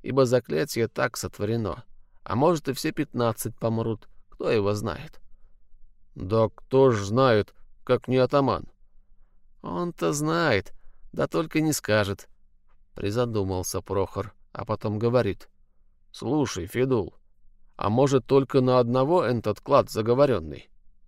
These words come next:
Ежели аккуратно, может, и повезёт?" "А может, и повезёт, кто его знает.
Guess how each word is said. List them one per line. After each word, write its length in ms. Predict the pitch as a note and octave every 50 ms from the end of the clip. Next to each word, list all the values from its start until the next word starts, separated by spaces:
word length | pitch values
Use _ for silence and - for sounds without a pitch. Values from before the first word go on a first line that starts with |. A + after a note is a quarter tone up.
| - - - - - -
Ежели 420 | - G#2+ B2 C3+ B2 C#3 C3+ C3
аккуратно, 640 | B2+ A#2+ G#2+ - A#2 G#2 A2 A#2 B2+ - - D#3+ D3
может, 500 | B2 A2 G2+ F#2+ F2+ F#2+ G#2 - - -
и 200 | - G#2+ A#2 G#2+
повезёт?" 600 | - - A2 A2 G#2+ G#2+ G2+ D#3 F3+ F3 - - - - - - - - - - - - -
"А 160 | - - D3 D3
может, 420 | D#3 F3+ G3+ G3+ E3 C#3+ A#2+ -
и 60 | A#2
повезёт, 520 | - A2 G#2+ G#2 G#2+ G2 F#2 A2+ A2+ - -
кто 260 | - - - - G#3
его 220 | F3+ C3 A2+ A2
знает. 460 | G2+ G2 G2+ G2+ G2 F#2 F2+ - -